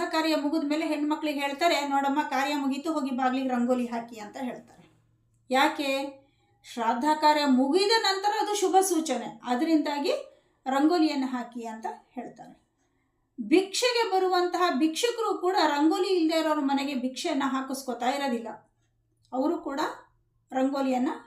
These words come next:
ಹಾಕಿಸ್ಕೊಳ್ಳೋದಿಲ್ಲ, ಆ, ಅವರು ಕೂಡ ಭಿಕ್ಷೆಯನ್ನ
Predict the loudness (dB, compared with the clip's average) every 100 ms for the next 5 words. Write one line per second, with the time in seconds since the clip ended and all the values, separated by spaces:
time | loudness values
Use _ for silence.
0 | _ -8 -6 -6 -6 -6 -6 -8 -12 -20
1 | _ -12 -12 -12 -18 _ _ _ _ _
2 | _ _ _ -2 0 0 0 -2 -2 -6
3 | -18 _ _ -2 2 2 2 2 2 2